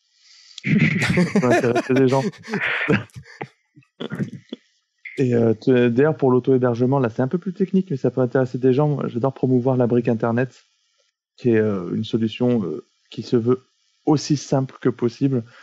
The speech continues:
pour avoir, euh, un petit serveur à la maison avec, euh,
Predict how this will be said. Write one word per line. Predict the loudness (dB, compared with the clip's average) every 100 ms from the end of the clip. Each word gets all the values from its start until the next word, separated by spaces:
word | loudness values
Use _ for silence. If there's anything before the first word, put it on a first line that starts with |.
| -20 -20 _ _
pour | -2 2
avoir, | 2 2 2
euh, | 2 0
un | -2
petit | -4 -6
serveur | -2 0 2 2
à | 2
la | 2
maison | 2 2 0 0
avec, | 0 -2 -2
euh, | -2 -2